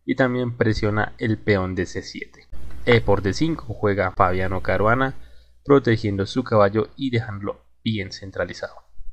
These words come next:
Alfil F cuatro, juega Magnus Carlsen. La idea es desarrollar su alfil fuera de la cadena de peones. Y caballo C seis por parte de Fabiana Caruana, que empieza a poner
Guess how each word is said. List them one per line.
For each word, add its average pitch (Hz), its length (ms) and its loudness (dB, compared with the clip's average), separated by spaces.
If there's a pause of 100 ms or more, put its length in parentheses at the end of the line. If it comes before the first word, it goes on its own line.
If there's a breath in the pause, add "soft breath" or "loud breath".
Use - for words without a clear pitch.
(400)
Alfil 107 300 0
F 98 160 -4
cuatro, 71 300 0
juega 104 200 2
Magnus 92 440 -4
Carlsen. 104 420 -4 (480 loud breath)
La 101 80 -4
idea 98 240 2
es 98 160 0
desarrollar 98 420 -2
su - 140 -4
alfil 98 320 -4
fuera 120 360 0
de 107 120 2
la 101 100 -4
cadena 95 380 -6
de 98 160 -2
peones. 110 500 -4 (420)
Y 139 120 -2
caballo 107 400 4
C 101 180 -4
seis 104 240 -2
por - 220 -8
parte 98 320 -2
de 95 80 -2
Fabiana 92 400 -4
Caruana, 98 420 2
que - 100 -10
empieza 101 360 -4
a - 80 -8
poner 104 220 0